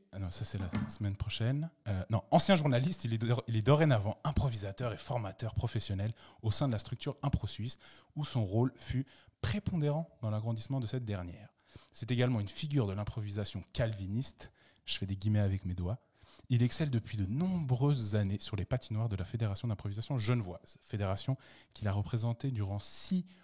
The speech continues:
mondiaux d'improvisation avec la Suisse Team. Né au st-, né au stand-upper, il est aujourd'hui un homme plein d'ambition créative, monsieur Éric Lecoultre.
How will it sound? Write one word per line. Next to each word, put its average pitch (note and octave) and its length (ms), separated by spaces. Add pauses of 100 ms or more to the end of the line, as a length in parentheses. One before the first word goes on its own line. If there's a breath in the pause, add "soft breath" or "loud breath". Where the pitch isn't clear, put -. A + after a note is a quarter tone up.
(180 loud breath)
mondiaux A#2+ 440
d'improvisation G2+ 720
avec F#2+ 260
la G2+ 60
Suisse - 240
Team. - 200 (440 soft breath)
Né C3 180
au B2 80
st-, - 200 (160)
né D#3+ 220
au D#3 100
stand-upper, A2 680
il F#2+ 80
est F2+ 120
aujourd'hui G#2+ 320
un F#2 140
homme G#2 160 (120)
plein B2 260
d'ambition G2 460
créative, G2 640
monsieur A2+ 460 (100)
Éric G#2 300
Lecoultre. F2+ 680